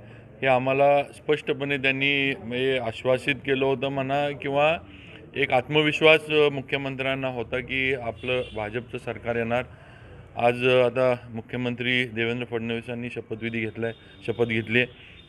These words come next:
आणि नक्कीच मला खात्री आहे की परत एकदा महाराष्ट्रामध्ये मुख्यमंत्र्यांच्या नेतृत्वाखाली पुढच्या पाच वर्षामध्ये स्थिर सरकार महाराष्ट्राला मिळेल. त्याचबरोबर, अ, जे आज प्रश्न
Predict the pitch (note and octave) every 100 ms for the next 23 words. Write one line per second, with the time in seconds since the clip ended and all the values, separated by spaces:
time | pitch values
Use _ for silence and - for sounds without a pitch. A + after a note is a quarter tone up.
0 | - A2 A#2+ A#2+ - B2 B2+ B2 B2+ B2+
1 | B2 A2 A#2+ B2+ B2 B2 C3 C3 C3 G2+
2 | A#2 C3+ C3+ B2+ B2+ C3+ B2 A#2 A#2 B2+
3 | B2 A#2+ C3 C3+ - - - - - G#2+
4 | - B2+ B2 A#2+ A#2+ B2 A#2+ B2+ B2+ B2+
5 | B2 A2 A#2 A2+ A#2+ B2 A#2+ A#2+ A#2+ B2+
6 | - - - - - - - - - -
7 | - - G#2 A#2+ A#2 A#2 A2+ A#2+ - A#2
8 | A#2 A#2 B2+ - - - - - - -
9 | C3+ C3+ C#3 B2 C3 B2+ A#2 A2+ A2+ A2+
10 | B2+ A#2 A#2 A2+ B2 - - - - -
11 | - A2 A2 B2 A#2 B2 B2 B2 B2 A#2+
12 | A#2+ A#2+ G2+ A2 A#2+ B2 A#2+ A#2+ - A#2
13 | - B2+ B2 B2 A#2+